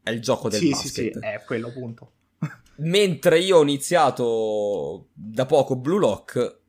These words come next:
Speaker 2: Ok.
Speaker 1: e lì è molto, è molto meno il calcio, nel senso, sì, ok, ci sono giocatori,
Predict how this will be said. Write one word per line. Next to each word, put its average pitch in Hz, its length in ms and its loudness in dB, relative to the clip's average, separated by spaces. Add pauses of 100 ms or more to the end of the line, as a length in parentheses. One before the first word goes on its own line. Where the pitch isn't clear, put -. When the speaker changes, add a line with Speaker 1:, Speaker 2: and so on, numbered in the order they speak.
(200)
Speaker 2:
Ok. - 120 -4
Speaker 1:
e 104 580 -4 (260)
lì 151 260 -2
è 151 80 6
molto, 123 1080 0
è 123 80 -4
molto 139 460 -2
meno 123 640 0 (260)
il 113 240 -8
calcio, 104 460 0
nel 113 180 -4
senso, 110 400 -4
sì, - 320 -6
ok, 101 480 -4
ci - 120 -16
sono 110 280 -8
giocatori, 120 540 0